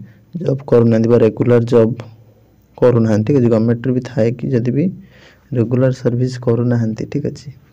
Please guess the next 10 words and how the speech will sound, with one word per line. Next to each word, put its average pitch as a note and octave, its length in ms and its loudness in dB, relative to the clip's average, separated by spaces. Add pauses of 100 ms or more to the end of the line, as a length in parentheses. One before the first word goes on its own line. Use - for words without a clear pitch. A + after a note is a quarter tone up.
(120)
ତାହେଲେ B2 220 -4 (120)
ଚଳିବ, G#2+ 400 0
କିଛି C#3+ 160 -4
ପ୍ରୋବ୍ଲେମ୍ - 440 -4
ନାହିଁ, - 200 -8
ଠିକ୍ D#3+ 180 -4
ଅଛି। - 180 -6 (380)
ପର୍ମାନେଣ୍ଟ B2+ 520 0
ଜବ୍ B2+ 300 -2
ଯେଉଁଗୁଡ଼ାକ A#2+ 480 2